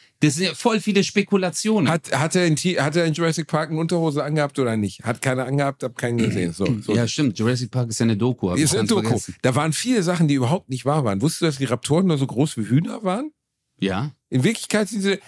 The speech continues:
Speaker 2: aber die konnten das halt nicht drehen mit Raptoren. Also die hätten ja nicht <laughs> sagen können, okay, wow. Äh, das
Speaker 1: Hühnerraptoren.
Speaker 2: das, ja, also stell mal vor, der ganze Film wäre in Originalgröße. Also gut, der T-Rex war, glaub ich, relativ so groß, wie er war. Aber stell mal vor,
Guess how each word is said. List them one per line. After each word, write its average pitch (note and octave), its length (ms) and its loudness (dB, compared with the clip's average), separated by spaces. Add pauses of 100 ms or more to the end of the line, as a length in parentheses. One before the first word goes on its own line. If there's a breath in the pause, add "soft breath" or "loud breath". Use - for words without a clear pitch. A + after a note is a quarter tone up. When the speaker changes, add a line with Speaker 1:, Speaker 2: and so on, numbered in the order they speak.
Speaker 2:
aber D3 160 2
die D3+ 80 2
konnten - 260 -2
das C#3 140 0
halt D#3 140 -4
nicht C#3 180 -10
drehen C#3+ 320 0
mit G#2+ 220 -4
Raptoren. A2 500 -2
Also B2+ 140 0
die B2+ 80 4
hätten D#3 140 -2
ja D3+ 60 4
nicht D3 160 2
<laughs> - 100 -4
sagen F3+ 160 -2
können, D#3+ 300 -2
okay, C3+ 320 -2
wow. B2 320 0 (320 loud breath)
Äh, A2+ 200 0
das A2 240 -2
Speaker 1:
Hühnerraptoren. B2 680 2
Speaker 2:
das, F#2 100 -12
ja, G#3 200 2
also D#3 260 0
stell G#3+ 160 -2
mal G#3+ 100 0
vor, G#3+ 260 -2
der C#3 200 -4
ganze A3 260 -2
Film G#3 360 2
wäre G3+ 240 2
in D#3+ 160 0
Originalgröße. D#3 840 -2
Also A2+ 140 -4
gut, C#3+ 160 2
der A#2+ 100 2
T-Rex F3+ 380 -2
war, D#3 120 0
glaub C#3+ 200 -2
ich, C3+ 100 -10
relativ D3 340 -8
so B2+ 100 -10
groß, C#3+ 260 -4
wie C3+ 60 0
er B2+ 120 0
war. A#2 100 0
Aber G2 140 -2
stell G3 200 2
mal F#3 120 2
vor, F#3+ 300 -2